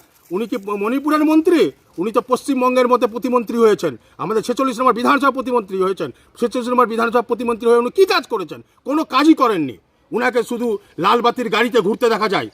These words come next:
চারিদিকে। দুহাজার একুশে ছেচল্লিশ নম্বর বিধানসভাতে উনি বিজেপি প্রার্থী থেকে সাড়ে সাতাত্তর হাজার ভোটে জয়লাভ করেছিলেন। আমি তাজেমুল সাহেবকে চ্যালেঞ্জ করে বলছি, সেই সাড়ে সাতাত্তর হাজার ভোট বেশি পেয়ে দেখাক উনি,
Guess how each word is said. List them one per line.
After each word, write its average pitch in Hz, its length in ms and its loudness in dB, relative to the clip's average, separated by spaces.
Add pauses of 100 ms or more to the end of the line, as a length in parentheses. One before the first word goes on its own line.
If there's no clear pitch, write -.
চারিদিকে। 190 380 -8
দুহাজার - 1120 -10
একুশে 185 480 0
ছেচল্লিশ 190 580 -6
নম্বর 180 260 -4
বিধানসভাতে 170 840 -2 (540)
উনি 170 240 0
বিজেপি 180 520 -2
প্রার্থী 185 440 -4
থেকে 190 280 -6
সাড়ে 180 260 -6
সাতাত্তর 214 520 -4
হাজার 196 280 0
ভোটে 190 220 -2
জয়লাভ 185 400 0
করেছিলেন। 170 540 -4 (640)
আমি 190 240 -2 (100)
তাজেমুল 208 440 0
সাহেবকে 190 880 -2 (300)
চ্যালেঞ্জ 247 360 0
করে 262 200 0
বলছি, 233 480 -4 (340)
সেই 233 160 -6
সাড়ে 226 260 -4
সাতাত্তর 277 460 -2
হাজার 254 300 0
ভোট 254 360 0
বেশি 269 300 -4
পেয়ে 254 240 0
দেখাক 240 280 -4
উনি, 220 240 -4